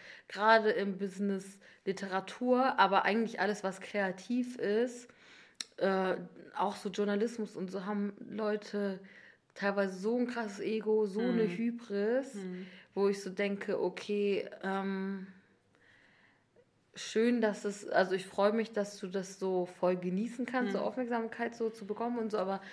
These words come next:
Speaker 1: ich selber struggle halt voll so damit,
Speaker 2: Ja.
Speaker 1: wenn so all eyes on me sind, dann bin ich so, ey, ich will nur meine Ruhe,
Speaker 2: Ja.
Speaker 1: ich will mein Ding machen.
Speaker 2: <laughs> Ja.
Speaker 1: Klar freu ich mich, wenn's irgendwie,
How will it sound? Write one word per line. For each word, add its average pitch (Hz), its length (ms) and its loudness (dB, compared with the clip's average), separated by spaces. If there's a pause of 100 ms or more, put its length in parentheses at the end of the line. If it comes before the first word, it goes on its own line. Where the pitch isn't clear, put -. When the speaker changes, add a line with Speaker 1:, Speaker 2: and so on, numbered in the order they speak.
(220)
Speaker 1:
ich 185 180 0
selber 208 280 6
struggle 208 440 4
halt 180 160 0
voll 175 280 2
so 175 80 -6
damit, 180 320 2
Speaker 2:
Ja. 180 40 -12
Speaker 1:
wenn 185 180 2
so 185 160 0
all 190 180 4
eyes 190 280 2
on 196 160 -2
me 220 160 2
sind, 202 240 0
dann 185 180 2
bin 196 100 0
ich 190 160 -6
so, 185 360 0 (440)
ey, 208 180 6
ich 202 240 0
will 214 140 6
nur 220 280 4
meine 208 280 4
Ruhe, 214 320 4
Speaker 2:
Ja. 202 80 6
Speaker 1:
ich 190 160 0
will 202 80 6
mein 196 280 4
Ding 247 220 4
machen. 254 300 2
Speaker 2:
<laughs> - 40 -2
Ja. 214 60 0
Speaker 1:
Klar 233 180 10
freu 233 260 4
ich 226 120 0
mich, 214 180 0
wenn's 202 220 0
irgendwie, 196 580 -2